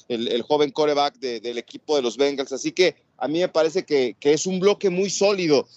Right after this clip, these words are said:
Y este equipo de Jefes, ahora que hablas de, del gusto, no sé si ya sea un equipo tan popular.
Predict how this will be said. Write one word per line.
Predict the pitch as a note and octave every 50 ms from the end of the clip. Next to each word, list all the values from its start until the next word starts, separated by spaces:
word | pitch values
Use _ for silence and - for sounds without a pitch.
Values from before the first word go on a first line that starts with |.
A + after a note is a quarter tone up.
| - _ _ _
Y | C3+ C#3+ D#3+ F#3
este | G3+ G3 - A#3
equipo | - G#3+ F#3+ - A3 A3
de | G3+ E3+
Jefes, | - F#3+ F3+ D3 D#3+ F#3 F3+ -
ahora | F3 E3 F3+ F#3+
que | F#3 F#3+
hablas | F3+ F3 F#3 F#3 E3+
de, | D3+ D3 B2+ G#2+
del | A#2 C3+ C3+ C3+
gusto, | D3+ F#3 F3+ - - G#3 A3 - _ _ _ _ _ _
no | B2+ C3+ D#3+ G3 A#3
sé | A3+ - A#3 A#3 A#3+
si | - - - G3+ F3 D#3+
ya | F3 F#3 F#3+ G3
sea | F#3+ - - G3 F#3 F#3 F#3
un | F#3 F3+ F3
equipo | D#3 - F#3 - - F#3 F3
tan | - - C#3+ C3+ C#3 C3
popular. | - - C#3+ C3 - - C#3+ D3 D3+ D3+ D#3+ D#3+ -